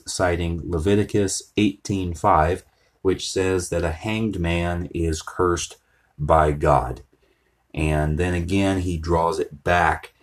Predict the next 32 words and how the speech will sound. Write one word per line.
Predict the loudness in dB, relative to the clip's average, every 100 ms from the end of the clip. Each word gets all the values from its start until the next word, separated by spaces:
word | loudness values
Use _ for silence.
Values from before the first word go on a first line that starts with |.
| _ _ -6
to | -2
the | -2
promise | -2 2 2 2 -2
of | -4
God | 0 0 2 0 -2 -12 _ _ _ _
to | -6 -2 -2 -4 -10 _
Abraham. | 2 2 0 -4 -6 -10 -16 _ _ _ _ _ _ _ _ _ _
Paul | 4 6 8 6
just | 4 0 -2
comes | 0 2 2 -2
at | 0 2 0 0
them | 2 2 2
with | 0 0
this | 0 0
rapid | 0 2 4 2 -2
fire | -2 2 4 4 2
from | 0 -2 0
the | -2 0
Old | 2 0 0
Testament | -2 -2 -2 -2 -2 -4
and | -4 -2
says, | 0 2 0 -4 _ _ _ _ _
"You | 0 4
know | 6 6
what, | 6 6 2
Judaizers? | 0 2 4 4 4 2 -2 -4 -6 -12 _ _ _
You | 2
want | 6 6
to | 4
play | 4 6
this | 4 2
game? | 2 2 4 2